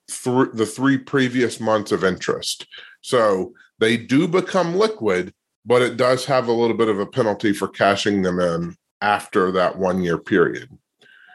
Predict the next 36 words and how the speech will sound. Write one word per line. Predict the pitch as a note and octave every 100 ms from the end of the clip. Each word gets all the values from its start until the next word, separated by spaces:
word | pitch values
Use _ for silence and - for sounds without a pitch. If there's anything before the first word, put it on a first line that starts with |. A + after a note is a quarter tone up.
| _ _
Little | - D#3 F#3
side | - - D3+ D#3+ D3
note | D3 C3
to | C3
think | - B2+ A#2+
about, | A#2 A#2 A2
for | C3
someone | B2+ F3+ G3 G3
that | E3+ G#2+ G2
does | B2 C3+ C3+
have | D3 C#3 B2 A2 G#2+ G2+ -
a | B2
large | A2+ A2 A2+ A#2+ A#2+ A#2
emergency | G#2 G#2+ G#2+ G#2+ - G#2
fund, | - G#2 D#2 - A#2+ C3+ - _ _ _ _ _ _ _ _ _
maybe | A#2 B2 C3 D3+ E3 E3+
you | D#3+ D#3 D3
peel | - D3+ C3 B2+
off, | B2+ B2+
let's | D3 D3
just | D3
say | - C3+
someone | - B2+ B2
has | A#2 A2
a | G#2
fifty | - A#2+ A#2
thousand | G#2+ G#2 G2+ G2+ G#2
dollar | F#2+ F#2
emergency | F#2 A#2+ D#3 -
fund, | G2+ - F#2+ A#2 A2+ - - _ _ _ _
maybe | G#2+ A2+ C#3 F#3 G#3
you | G#3+
peel | G#3+ - A3+ G#3
off | A3 C#4 -
ten | - A#2 G2
thousand | G2 F#2 D#2+ F#2 F2 E2